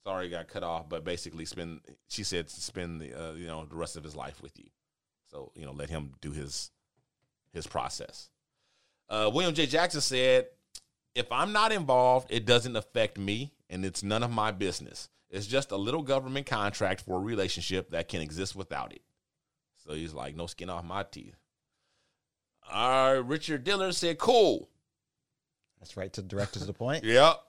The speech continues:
Speaker 1: yep, yep. Uncle Pastor Power says, "If I'm not trying to marry you, I'm gonna let you know.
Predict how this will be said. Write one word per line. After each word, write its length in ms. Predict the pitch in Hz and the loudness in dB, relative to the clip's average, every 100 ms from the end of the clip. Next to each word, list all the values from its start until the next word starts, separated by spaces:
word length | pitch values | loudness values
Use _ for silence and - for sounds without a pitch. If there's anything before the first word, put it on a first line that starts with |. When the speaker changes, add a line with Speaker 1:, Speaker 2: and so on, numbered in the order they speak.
| - | 0
Speaker 1:
yep, 280 | 123 160 - | 2 2 2
yep. 280 | 120 147 - _ _ _ _ _ _ | 0 0 0 _ _ _ _ _ _
Uncle 220 | 147 156 | -2 0
Pastor 280 | 156 156 147 | 6 6 6
Power 280 | 139 170 185 | 4 8 6
says, 340 | - 139 123 | 4 0 -2
"If 120 | 123 135 | -2 0
I'm 200 | 180 185 | 0 2
not 180 | 185 175 | 0 2
trying 320 | 165 151 143 | 0 2 0
to 120 | - | -4
marry 360 | 110 156 185 104 | -2 0 2 0
you, 420 | 92 90 87 87 _ _ _ _ _ | -2 -6 -6 -12 _ _ _ _ _
I'm 200 | 117 147 | 0 0
gonna 560 | 131 143 131 113 101 - _ _ - | 0 -2 2 2 2 -4 _ _ 2
let 240 | 123 110 | 4 4
you 180 | 117 113 | 0 -6
know. 440 | 104 123 87 - | 2 2 2 -6